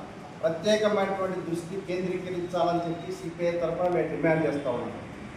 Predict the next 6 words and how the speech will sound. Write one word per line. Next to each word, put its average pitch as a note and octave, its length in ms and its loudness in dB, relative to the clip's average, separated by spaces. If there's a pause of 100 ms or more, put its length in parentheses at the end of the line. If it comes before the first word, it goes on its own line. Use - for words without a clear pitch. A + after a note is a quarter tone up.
(120)
మరి G3 120 2
ఇప్పటికే G#3 480 4 (1080)
మరి D#3 120 0
మన F#3+ 180 4 (420)
ఈ G#3+ 80 2
ప్రాంతంలో G#3+ 800 6